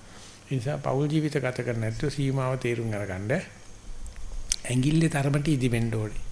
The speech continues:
ඇඟිල්ල තරමට ඉදි වෙන්න කිව්ව පුපුරලා නැහිනවා. මොන නිදහසට කරන දුන්නත් තමන්ගේ කාලය නාස්ති වෙන්නේ.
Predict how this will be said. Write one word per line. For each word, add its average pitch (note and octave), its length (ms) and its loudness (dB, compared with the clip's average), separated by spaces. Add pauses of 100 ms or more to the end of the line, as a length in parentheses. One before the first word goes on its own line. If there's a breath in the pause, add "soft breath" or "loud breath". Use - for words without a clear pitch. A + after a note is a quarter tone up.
(560 loud breath)
ඇඟිල්ල C#3+ 400 0
තරමට C#3 400 0
ඉදි C3 240 2
වෙන්න C#3+ 180 4
කිව්ව E3+ 200 2
පුපුරලා C#3 440 0
නැහිනවා. F2+ 360 -4 (720 loud breath)
මොන C#3 260 6
නිදහසට E3 560 6
කරන D#3 280 0
දුන්නත් D3 360 2
තමන්ගේ C3 380 0
කාලය A#2+ 320 0
නාස්ති A2 420 -2
වෙන්නේ. G2+ 360 -2